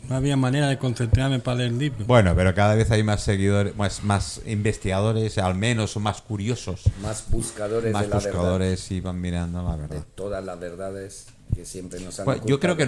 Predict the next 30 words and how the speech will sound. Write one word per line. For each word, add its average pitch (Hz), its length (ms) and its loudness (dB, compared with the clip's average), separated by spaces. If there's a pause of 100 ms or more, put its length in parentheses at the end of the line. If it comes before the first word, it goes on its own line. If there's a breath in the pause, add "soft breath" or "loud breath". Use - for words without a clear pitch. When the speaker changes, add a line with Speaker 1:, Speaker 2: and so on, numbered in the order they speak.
Speaker 2:
nunca 135 160 -2
encontraremos 98 640 -4
toda 82 240 -6
la 80 60 -8
verdad. 76 280 -10 (200)
Speaker 3:
No, 87 100 -8
Speaker 2:
Espero. 87 360 -4
Speaker 3:
eso 120 60 -12 (400)
es 92 80 -4
Speaker 2:
Eh, 87 120 -2
deseo 104 480 2
que 107 60 2
a 92 100 2
quien 90 200 -2
lo 90 160 2
haga, 110 320 2
ya 95 200 0
me 98 80 0
gustaría 95 400 -2
estar 95 240 -4
en 92 100 -4
sus, 87 440 -8 (380 loud breath)
en 95 200 -4
sus 87 260 -8
zapatos, 107 720 -6
o 87 180 -6
no, 92 240 -4 (380 loud breath)
no 87 160 -6
lo 78 140 -8
sé 110 340 -4